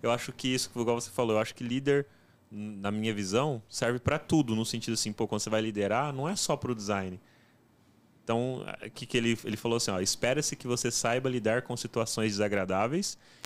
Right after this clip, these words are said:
e consiga resolver ou diminuir problemas ao seu alcance.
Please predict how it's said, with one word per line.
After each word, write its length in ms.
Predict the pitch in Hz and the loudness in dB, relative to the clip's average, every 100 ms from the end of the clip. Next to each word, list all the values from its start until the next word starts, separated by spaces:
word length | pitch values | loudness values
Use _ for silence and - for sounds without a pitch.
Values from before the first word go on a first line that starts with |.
| - | -8
e 40 | |
consiga 540 | - 117 113 - 185 175 | -2 0 2 2 4 4
resolver 600 | 160 139 123 113 139 170 | 4 4 4 4 4 4
ou 140 | 135 135 | 2 2
diminuir 400 | 135 127 123 131 | 2 2 2 2
problemas 480 | 131 113 117 123 | 2 2 0 -2
ao 60 | 123 | -4
seu 160 | - 123 | -2 -2
alcance. 500 | 113 98 87 - | -2 -6 -4 -8